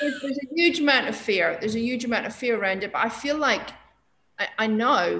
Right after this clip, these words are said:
that fear can be a window into a deeper understanding if you let it be.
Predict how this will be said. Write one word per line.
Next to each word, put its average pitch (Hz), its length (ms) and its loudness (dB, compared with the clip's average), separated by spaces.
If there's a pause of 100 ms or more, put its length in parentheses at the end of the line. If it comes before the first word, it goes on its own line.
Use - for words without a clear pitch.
that 190 260 0
fear 233 380 0
can 220 240 -2
be 220 280 -2
a 190 80 -4
window 214 580 0
into 214 500 -6
a 202 60 -4
deeper 220 360 -6
understanding 208 840 -4
if - 180 -12
you 220 80 -4
let 254 260 -2
it 220 120 -6
be. 165 280 -4